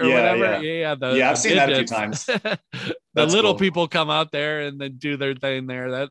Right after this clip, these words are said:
Speaker 1: that would be a, a, a fun time for sure
Speaker 2: Uh-huh.
Speaker 1: to, to see.
Speaker 2: Yeah.
Speaker 1: <laughs>
Speaker 2: Uh, yeah, I've, I've went to that a couple times. Not at the Forge, but I think I
Speaker 1: Yeah.
Speaker 2: saw it at Brouwer House, uh, before.
Speaker 1: Oh, okay,
Speaker 2: Um,
Speaker 1: yeah. Yeah.
Speaker 2: but that's cool.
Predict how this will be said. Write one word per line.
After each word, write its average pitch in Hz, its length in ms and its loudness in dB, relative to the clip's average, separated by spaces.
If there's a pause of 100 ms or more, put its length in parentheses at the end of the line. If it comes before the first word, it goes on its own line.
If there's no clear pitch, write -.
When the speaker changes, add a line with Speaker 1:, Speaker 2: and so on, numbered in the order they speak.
Speaker 1:
that 143 140 -4
would 143 200 -6
be 135 180 -4
a, 117 220 -2 (460)
a, 117 60 -6 (240)
a 104 80 -6
fun 110 260 -4
time 107 320 -4
for 104 160 -10
sure 107 340 -6
Speaker 2:
Uh-huh. 110 420 0 (160)
Speaker 1:
to, 113 60 -10
to 107 60 -10
see. 113 160 -2
Speaker 2:
Yeah. 104 280 2 (220)
Speaker 1:
<laughs> - 80 -6 (400)
Speaker 2:
Uh, - 60 -2
yeah, 135 240 4
I've, 135 140 4 (100)
I've 175 220 0
went 185 160 0
to 170 80 0
that 127 120 4
a 117 60 2
couple 117 220 0
times. 101 260 -4
Not 160 120 4
at 139 60 0
the 113 100 -2
Forge, 113 360 2
but 95 340 2
I 107 60 2
think 117 140 2
I 104 100 2
Speaker 1:
Yeah. 104 80 -2
Speaker 2:
saw 107 160 0
it 101 60 2
at 90 100 -6
Brouwer 101 240 2
House, 98 560 -4
uh, 95 220 2
before. 98 400 0 (260)
Speaker 1:
Oh, 127 220 2
okay, 107 80 0 (140)
Speaker 2:
Um, - 120 2
Speaker 1:
yeah. - 120 -4 (400)
Yeah. 113 340 -10 (320)
Speaker 2:
but 95 140 2
that's 95 220 0
cool. 95 380 2